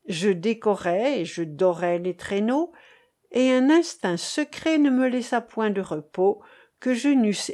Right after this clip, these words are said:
équipé notre milice à l'antique. On fabriqua des casques ornés d'aigrettes de papier,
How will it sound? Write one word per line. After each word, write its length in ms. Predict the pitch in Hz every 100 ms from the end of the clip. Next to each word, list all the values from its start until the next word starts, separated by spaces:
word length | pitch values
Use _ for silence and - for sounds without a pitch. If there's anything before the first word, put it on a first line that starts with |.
| -
équipé 560 | 294 285 285 277 190
notre 380 | 202 285 285 208
milice 680 | 196 269 247 254 285 285 - -
à 100 | 285
l'antique. 680 | 269 226 - 143 - - - _ _ _ _ _ _ _ 208
On 140 | 214
fabriqua 580 | 214 190 165 175 - 160
des 160 | 156
casques 640 | 156 - 147 247 - - - -
ornés 480 | 180 175 190 202 180
d'aigrettes 560 | 170 160 165 151 -
de 140 | 151 143
papier, 580 | 170 190 - 294 359